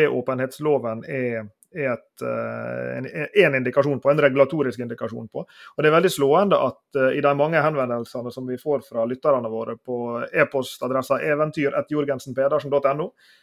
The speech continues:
eh, der du kan sende inn mail, eh, og, og, eh, foreslå tema til fremtidige episoder,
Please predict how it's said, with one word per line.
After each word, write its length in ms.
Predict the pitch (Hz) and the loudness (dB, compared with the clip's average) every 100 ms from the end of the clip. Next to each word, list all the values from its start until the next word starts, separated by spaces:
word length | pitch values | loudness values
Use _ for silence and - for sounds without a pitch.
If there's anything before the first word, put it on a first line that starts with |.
| _ 135 | _ -6
eh, 200 | 135 135 | -2 2
der 100 | 143 | 2
du 80 | 135 | 4
kan 140 | 135 135 | 0 0
sende 240 | 139 139 | 0 2
inn 80 | 139 | 2
mail, 260 | 139 131 127 | 2 0 -4
eh, 320 | 135 127 127 | -8 -6 -4
og, 200 | 127 127 123 131 | -4 -4 -4 -4
og, 120 | 127 127 | -4 -4
eh, 420 | 123 123 127 127 - | -4 -6 -10 -18 -12
foreslå 480 | - 185 190 185 - | 2 4 4 2 0
tema 300 | 170 165 151 147 | 0 0 -2 -4
til 400 | 147 143 143 143 139 | -4 -4 -6 -12 -10
fremtidige 400 | 156 165 156 143 | -8 -4 -2 -4
episoder, 340 | 139 156 165 | -4 -8 -8